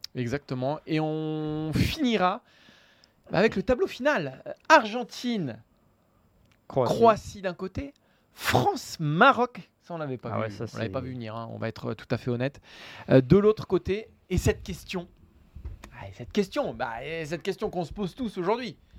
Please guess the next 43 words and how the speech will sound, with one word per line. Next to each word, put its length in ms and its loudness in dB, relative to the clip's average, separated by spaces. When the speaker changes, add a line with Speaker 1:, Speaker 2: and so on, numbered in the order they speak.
Speaker 1:
L'équipe 320 0
de 100 -8
France 260 -8
est-elle 280 0
aujourd'hui 560 6
la 100 0
grande 220 -4
favorite 420 6
du 100 -12
tournoi, 400 -4
Maxime ? 280 -16
Speaker 2:
Voilà, 320 -6
c'est 80 -14
déjà 200 0
bien 140 -6
de 60 -8
pouvoir 180 -4
cette 220 -14
cou-, 240 -18
poser 240 -2
cette 180 -10
question-là, 400 2
pardon. 360 -4
C'est-à-dire 280 -4
qu'on 140 -6
est 40 0
en 60 2
demi-finale, 760 -2
et 200 -4
on 140 -6
est 20 -2
en 80 -2
demi-finale 380 -2
grâce 280 -4
à 40 -4
une 80 -6
victoire 320 -4
face 240 -6
à 80 -2
l'Angleterre, 560 -4
victoire 500 0
deux 200 0
un, 200 2